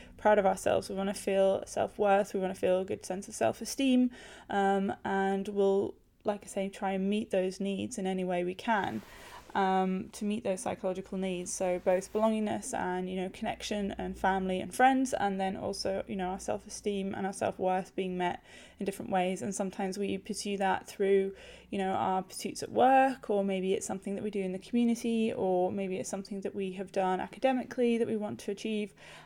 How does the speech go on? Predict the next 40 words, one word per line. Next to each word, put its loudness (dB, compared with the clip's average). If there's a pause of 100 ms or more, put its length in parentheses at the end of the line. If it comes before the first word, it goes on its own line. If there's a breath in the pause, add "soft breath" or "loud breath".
And 2
so 4
this 0
sort 0
of -2
meets -2
our, 0 (180)
um, -6
esteem 0
needs. -6 (360 loud breath)
And 4
then 2
finally 4
at 2
the -2
top, 2
you've -6
got -4
the -6
self-fulfillment 0
needs. -6
So -2
this 0
is -4
the 2
hardest 0
of -2
them. 0 (140)
<laughs> -6
This -2
is 0
why 6
it 8
appears 4
at -4
the 2
top 4
of -6
the -8
pyramid. 6